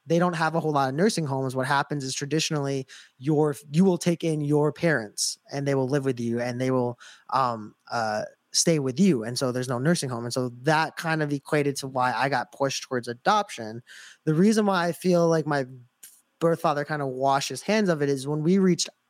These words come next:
out to him. Apparently, the reason why they couldn't get a hold of me right away or find my birth family right away is because they were contacting my father.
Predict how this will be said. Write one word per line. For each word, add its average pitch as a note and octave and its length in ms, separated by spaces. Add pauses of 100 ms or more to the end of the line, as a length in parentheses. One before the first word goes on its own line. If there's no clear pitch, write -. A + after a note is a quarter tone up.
(140)
out F3 240
to C3+ 200
him. A#2+ 100
Apparently, F#3+ 520
the D#3 120
reason D#3+ 320
why C3+ 440 (380)
they D#3 260
couldn't D#3 380
get D3 100
a C3+ 80
hold D3+ 280
of F3+ 60
me F3+ 120
right F#3 160
away G3+ 440
or C#3+ 220 (200)
find D#3 300
my C#3+ 120
birth C#3+ 220
family F#3 240
right F#3 160
away F#3+ 180
is D3+ 100
because C#3+ 240
they D3 80
were C3+ 80
contacting C#3+ 540
my A2 120
father. E3 580